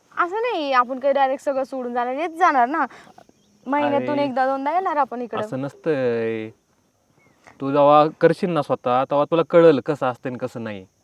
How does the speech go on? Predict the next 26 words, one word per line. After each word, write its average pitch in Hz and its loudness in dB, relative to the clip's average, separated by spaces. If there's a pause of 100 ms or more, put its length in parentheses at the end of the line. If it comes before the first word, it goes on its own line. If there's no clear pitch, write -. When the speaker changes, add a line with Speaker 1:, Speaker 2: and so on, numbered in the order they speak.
(380)
Speaker 1:
हे 233 -8
बघ, 214 -8 (420)
मी 277 -4
ना 311 -2
लहानपणापासून 285 -2
स्वप्न 262 -8
बघते 262 -6
की 233 -10
मला 247 0
शहरात 247 -2
राहायचंय, 220 -6
शहरात 233 -2
राहायचंय. 220 -6 (320)
मग 254 -6
म-, 285 -2 (220)
मी 330 -4
नाही 392 0
राहू 330 0
शकत 233 -6
रे 370 -2
इकडे. 269 -2 (400)
इकडे 381 -4
कसं 466 2
राहणार 302 2
तू 339 -4
सांग? 285 -2